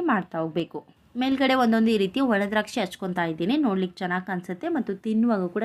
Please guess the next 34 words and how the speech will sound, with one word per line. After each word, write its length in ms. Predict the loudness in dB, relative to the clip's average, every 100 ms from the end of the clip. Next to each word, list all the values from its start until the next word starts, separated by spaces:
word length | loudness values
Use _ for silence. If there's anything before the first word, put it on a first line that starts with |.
| -4
ಟೇಸ್ಟ್ 220 | -6 -6 -6
ಚೆನ್ನಾಗಿರುತ್ತೆ 500 | -6 -6 -6 -6 -8
ಅಂತೇಳಿ. 300 | -6 -2 -2 -4 _ _ _ _ _ -8
ನೋಡಿ, 160 | -4 -2 0
ಕಟ್ಲಿಕ್ಕೆ 340 | 0 0 0 0
ತುಂಬ 140 | 0 0 2
ಕಷ್ಟ 180 | -2 2 2
ಅನ್ಸಲ್ಲ, 300 | 2 2 0 0
ಆದಷ್ಟು 300 | -2 -4 -6 -4
ಬೇಗ 120 | -2 -2
ಬೇಗನೆ 240 | -2 0 0
ಉಂಡೆ 160 | 0 -2 -2
ರೆಡಿ 140 | -4 -6
ಆಗಿಬಿಡುತ್ತೆ. 400 | -6 -10 -10 -12 -14 _ -2
ನೋಡಿ, 140 | 0 2 2
ಚೆನ್ನಾಗಿ 280 | 2 2 2
ರೆಡಿ 140 | 2 2
ಆಗಿದೆ. 260 | 2 0 0 0
ಈಗ 80 | 0 0
ಇದನ್ನು 180 | 0 2
ಒಂದು 100 | 0 -2
ತಟ್ಟೆಯಲ್ಲಿ 380 | -4 -4 0 0
ಇಟ್ಕೊಳ್ಳೋಣ. 440 | -2 -6 -4 -2 -4 -8 _ _ _ -6
ಇದೇ 120 | 0 0
ರೀತಿ 160 | 0 -2
ಉಳಿದಿರೋ 260 | -2 -2 -2 0
ಎಲ್ಲ 120 | 0 0 -2
ಹಿಟ್ಟಿನಿಂದಲೂ 440 | -4 -4 -4 -4 -4
ಕೂಡ 100 | -4 -2
ಉಂಡೆ 180 | -2 -4 -6
ಮಾಡಿ 160 | -6 -2 -2
ರೆಡಿ 160 | -2 -4
ಮಾಡ್ಕೊಳ್ಳೋಣ. 460 | -10 -8 -4 -2 -2 -6 _ _ _ _ _ _ _ _
ಈ 60 | -8